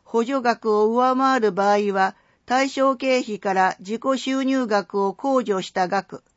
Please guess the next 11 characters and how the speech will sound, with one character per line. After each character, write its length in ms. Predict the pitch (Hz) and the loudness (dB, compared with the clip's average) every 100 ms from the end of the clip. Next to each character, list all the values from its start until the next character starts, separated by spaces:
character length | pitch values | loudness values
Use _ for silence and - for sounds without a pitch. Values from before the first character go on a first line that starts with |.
| _ _ _ _ _ | _ _ _ _ _
二、 280 | 226 233 - _ _ _ | -2 -2 -6 _ _ _
事 180 | - 269 | -6 -2
業 280 | 247 214 202 | 2 2 2
当 240 | 226 233 | 2 2
日 340 | 226 226 226 220 | 0 -4 -6 -2
と 240 | 220 214 | 0 0
前 200 | 180 233 | 0 0
日 300 | 254 240 240 | 0 -4 -4
の 160 | 226 220 | -2 -2
会 300 | - 208 208 | 0 -2 0
場。 360 | 202 185 175 | 0 0 -2